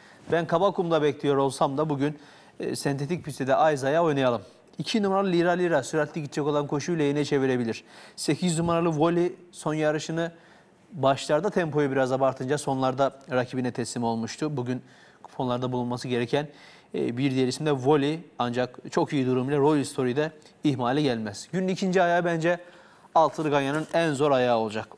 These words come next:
On bir numaralı Gezegen'le başlamak istiyorum. Bu kiloyla bence grubun çok ama çok önünde. On iki numaralı, e, on bir numaralı Can Kurt Bey,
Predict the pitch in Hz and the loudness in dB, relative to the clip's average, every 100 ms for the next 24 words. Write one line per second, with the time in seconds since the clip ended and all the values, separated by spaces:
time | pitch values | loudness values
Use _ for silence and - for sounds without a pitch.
0 | - 185 196 175 170 160 151 165 143 147 | 2 2 2 0 0 2 2 0 0 0
1 | 147 151 160 151 131 127 - 127 117 - | 2 2 2 2 0 0 -2 -6 -6 -6
2 | 139 147 139 165 208 190 156 147 175 175 | -4 -2 -2 -2 0 0 2 2 2 0
3 | 143 143 180 147 170 185 - _ _ - | -2 0 2 2 -2 -6 -20 _ _ -2
4 | 165 127 156 147 127 117 110 139 180 175 | -2 0 0 0 -2 -2 0 0 0 -2
5 | 180 180 170 185 190 - - - _ _ | -2 2 2 2 -2 -8 -20 -20 _ _
6 | - 67 67 67 64 64 - - - 180 | -6 -4 -2 -2 -4 -6 -8 -8 0 2
7 | 175 160 170 160 151 147 170 - 120 110 | 2 0 0 2 0 2 -4 0 -2 -2